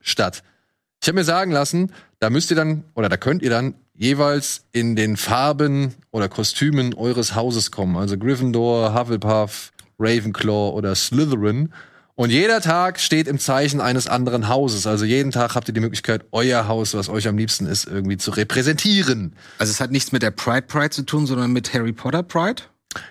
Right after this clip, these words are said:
Speaker 1: Vielleicht ist auch noch ein Pride Pride Hintergrund mit am Start.
Speaker 2: Okay.
Speaker 1: Wär ja schön. Ja.
Speaker 2: Ich denk mal, das steht dahinter. Ist das nicht der Pride-Monat gerade? Ja, ne?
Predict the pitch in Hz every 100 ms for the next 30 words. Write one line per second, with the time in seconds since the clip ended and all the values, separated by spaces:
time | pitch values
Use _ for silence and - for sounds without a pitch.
0 | _ _ _ _ _ _ _ - - 131
1 | 147 277 - - 202 - 143 135 117 107
2 | - 139 233 - 127 117 101 117 117 110
3 | 113 113 104 120 113 117 113 101 - 107
4 | 117 135 - - 127 107 123 135 127 -
5 | 185 294 - _ _ _ _ _ 110 143
6 | 160 - - 92 87 78 78 90 87 90
7 | 85 135 123 131 120 - 120 113 139 135
8 | 120 139 135 95 92